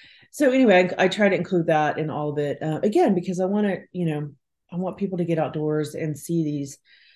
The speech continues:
these wonderful spaces. You know, a lot of the historic cemeteries, they're, um, uh, like Oakwood, um, in, here in Austin, there's not,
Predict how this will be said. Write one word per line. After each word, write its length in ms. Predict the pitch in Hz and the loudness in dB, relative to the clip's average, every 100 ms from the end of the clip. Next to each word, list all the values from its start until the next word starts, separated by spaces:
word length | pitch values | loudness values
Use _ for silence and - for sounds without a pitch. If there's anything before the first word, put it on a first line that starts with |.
| _ _ | _ _
these 200 | - 170 | -4 -2
wonderful 340 | 170 180 185 165 | 0 -2 0 -4
spaces. 600 | - 160 165 165 151 - | 0 -2 0 -2 -4 -6
You 160 | 175 160 | -2 0
know, 100 | 156 | 0
a 20 | |
lot 220 | 160 185 | 2 4
of 100 | 208 | 2
the 140 | 170 127 - - | 0 -4 -10 -8
historic 500 | 170 - 202 202 - | -6 -2 0 0 0
cemeteries, 720 | 170 156 151 151 147 147 147 _ _ _ _ _ _ _ _ _ _ _ _ - | -2 -2 -2 -2 -2 -2 -6 _ _ _ _ _ _ _ _ _ _ _ _ -6
they're, 480 | 165 170 160 156 - | 2 4 4 2 0
um, 580 | 160 156 151 147 156 131 _ _ - | -4 -2 -2 -4 -6 -12 _ _ -12
uh, 320 | 175 156 156 - | -6 -4 -4 -2
like 240 | 160 - 175 | -4 0 0
Oakwood, 500 | 185 170 160 151 - | 0 2 2 2 -4
um, 480 | 156 156 151 160 - - | -6 -6 -6 -8 -10 -6
in, 540 | 160 156 151 151 170 - | -4 -2 -4 -6 -10 -8
here 220 | 190 170 | -2 0
in 80 | 160 | 0
Austin, 480 | 165 - 165 156 - - - - _ _ _ _ | -4 -2 -4 -4 -8 -20 -20 -20 _ _ _ _
there's 300 | 220 214 214 | 4 4 4
not, 400 | 226 240 254 - | 0 0 -2 -4